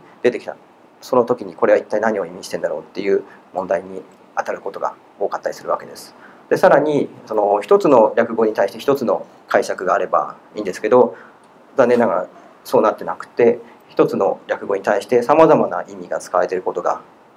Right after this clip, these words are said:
あります。で、その場合ですと、他に自分の研究分野では当然の意味で使われていても、周りの分野に行ったら同じ略語でも全然違う意味で使われたりするかもしれないということがあります。で、例えばピーシーとかですと、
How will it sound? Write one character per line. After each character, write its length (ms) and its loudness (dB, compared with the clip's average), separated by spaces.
あ 60 -2
り 80 -4
ま 140 -14
す。 200 -20
で、 60 -4
そ 100 2
の 80 8
場 120 8
合 60 8
で 120 4
す 80 -12
と、 280 4
他 100 4
に 60 4
自 160 0
分 140 4
の 80 2
研 180 0
究 160 -2
分 160 2
野 100 0
で 320 6
は 140 6
当 160 2
然 200 -4
の 120 0
意 60 -4
味 100 -14
で 100 -8
使 160 -8
わ 60 2
れ 40 -2
て 80 -6
い 40 -6
て 100 0
も、 280 4
周 120 6
り 60 4
の 80 2
分 140 2
野 80 2
に 60 -10
行 80 -16
っ 0 -
た 120 0
ら 200 4
同 160 4
じ 100 -2
略 200 4
語 100 4
で 60 2
も 60 0
全 180 0
然 120 -4
違 240 -2
う 40 4
意 40 -2
味 80 -4
で 80 -6
使 160 -8
わ 80 0
れ 60 -10
た 100 -8
り 40 -10
す 100 -18
る 60 -12
か 120 0
も 100 0
し 120 -6
れ 60 -8
な 120 -20
い 40 -20
と 60 -10
い 40 -2
う 80 -4
こ 120 -14
と 100 0
が 120 0
あ 60 -8
り 60 -20
ま 160 -20
す。 200 -20
で、 280 4
例 180 4
え 20 4
ば 140 -2
ピ 120 -4
ー 40 -2
シ 160 -6
ー 40 0
と 100 -4
か 100 0
で 80 -8
す 80 -16
と、 360 6